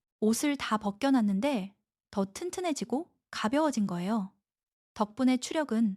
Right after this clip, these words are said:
무려 일만 톤. 인류 역사상 이런 괴물은 없었습니다. 달에 갔던 세턴 파이브 로켓, 얘 앞에선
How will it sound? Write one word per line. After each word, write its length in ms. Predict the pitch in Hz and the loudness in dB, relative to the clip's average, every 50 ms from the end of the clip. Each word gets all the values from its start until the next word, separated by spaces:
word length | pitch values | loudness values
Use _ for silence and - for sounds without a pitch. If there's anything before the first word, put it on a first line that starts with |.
| - _ - | -4 _ -6
무려 440 | - 196 202 202 196 196 185 196 196 - | -2 0 2 2 2 2 0 -4 -6 -4
일만 440 | - 202 202 214 226 254 277 269 262 | 0 2 4 4 4 4 4 2 2
톤. 260 | - 185 165 160 175 - _ _ _ _ _ _ _ _ _ | 0 -4 -8 -8 -8 -12 _ _ _ _ _ _ _ _ _
인류 300 | - 226 226 240 277 302 | 2 4 4 4 4 4
역사상 760 | 285 220 196 - - 254 247 - 220 214 220 226 196 170 185 190 | 2 2 0 0 -2 -2 0 0 0 0 2 0 0 -2 -4 -4
이런 320 | - 220 220 226 233 240 233 | -2 0 2 2 4 2 2
괴물은 400 | - 214 196 214 233 240 254 233 | 2 2 2 4 4 4 4 2
없었습니다. 760 | 185 - - - 226 - - 202 185 175 175 170 170 175 - _ _ _ _ _ _ _ _ _ _ | 0 0 -2 -6 -4 -2 -2 -2 -2 -2 -4 -6 -8 -10 -14 _ _ _ _ _ _ _ _ _ _
달에 260 | - - 196 202 240 254 | -4 -2 0 2 2 2
갔던 380 | 262 247 - - 226 226 226 | 0 -2 -2 -2 0 2 2
세턴 400 | 233 - 339 339 - - 330 330 | 0 0 -2 -6 -4 -4 -4 -4
파이브 320 | 302 - 330 330 330 - 294 | 0 0 0 0 0 0 -2
로켓, 400 | 226 208 - - - 269 - _ _ _ _ _ - | -2 -4 -4 -4 -4 -4 -4 _ _ _ _ _ -2
얘 120 | 214 214 233 | 0 0 2
앞에선 800 | 196 170 - - - 220 214 - 214 214 240 247 208 175 196 | 0 0 -2 -4 -4 -4 -2 0 0 2 2 2 0 -2 -4